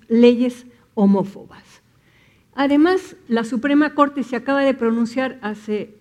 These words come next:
una semana en una votación de diez contra uno a favor de que las personas homosexuales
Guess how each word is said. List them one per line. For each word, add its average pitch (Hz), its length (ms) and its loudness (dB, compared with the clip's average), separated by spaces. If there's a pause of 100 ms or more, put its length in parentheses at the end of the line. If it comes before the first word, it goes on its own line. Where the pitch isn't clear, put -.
(160)
una 240 220 -6
semana 254 480 -6 (880)
en 247 140 2
una 294 180 4
votación 254 560 0
de 240 120 4
diez 269 400 0
contra 233 440 -6
uno 277 240 2
a 285 60 0
favor 247 340 -2
de 269 100 -6
que 254 100 -4
las 214 140 -2
personas 240 540 -8
homosexuales 226 920 -6